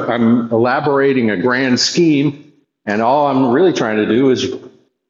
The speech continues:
take charge. That all this, all we're doing in the end is talking about who's in charge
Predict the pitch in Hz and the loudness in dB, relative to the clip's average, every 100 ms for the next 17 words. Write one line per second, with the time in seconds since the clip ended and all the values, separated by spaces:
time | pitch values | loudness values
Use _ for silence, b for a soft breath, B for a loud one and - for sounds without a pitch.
0 | _ _ _ _ _ _ _ _ - 131 | _ _ _ _ _ _ _ _ -6 -4
1 | 131 143 180 - 151 143 - - - _ | -2 -2 0 0 -2 -2 -6 -8 -16 _
2 | _ _ _ _ _ _ _ 107 107 131 | _ _ _ _ _ _ _ -4 0 0
3 | 180 180 156 131 123 - - - - 113 | 2 0 0 0 0 -2 -4 -6 -4 0
4 | 165 160 120 113 156 165 123 113 110 120 | 2 2 0 0 0 2 0 0 0 0
5 | 170 143 120 110 107 107 - - - - | 0 0 0 2 0 0 -4 -8 -14 -20
6 | _ _ _ _ _ _ _ 120 117 117 | _ _ _ _ _ _ _ -6 -2 -2
7 | 98 95 92 113 92 87 80 107 82 - | -2 -2 0 0 2 0 -2 -2 -2 -4
8 | - | -8